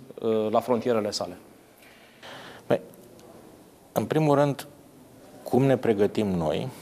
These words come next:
Speaker 2: depinde foarte mult și ce punem la dispoziție pentru, uh, întărirea nato pe acest, în această zonă, da?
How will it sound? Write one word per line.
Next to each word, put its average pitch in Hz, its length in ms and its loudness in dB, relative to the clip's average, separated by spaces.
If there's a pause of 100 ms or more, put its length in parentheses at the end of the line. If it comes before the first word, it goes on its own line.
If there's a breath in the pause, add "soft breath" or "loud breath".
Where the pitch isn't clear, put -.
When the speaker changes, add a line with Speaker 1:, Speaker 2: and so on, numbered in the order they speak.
(240 loud breath)
Speaker 2:
depinde 120 400 0
foarte 117 360 0
mult 110 180 -2
și - 60 -10
ce - 120 -4
punem 104 260 -2
la 98 100 4
dispoziție 92 540 -2
pentru, 90 580 0 (180)
uh, 78 540 0 (360)
întărirea 90 720 2 (100)
nato 90 320 0
pe 78 120 -4
acest, - 340 -4 (560 loud breath)
în 80 80 0
această 80 380 -2
zonă, 73 240 -4 (100)
da? 80 120 -6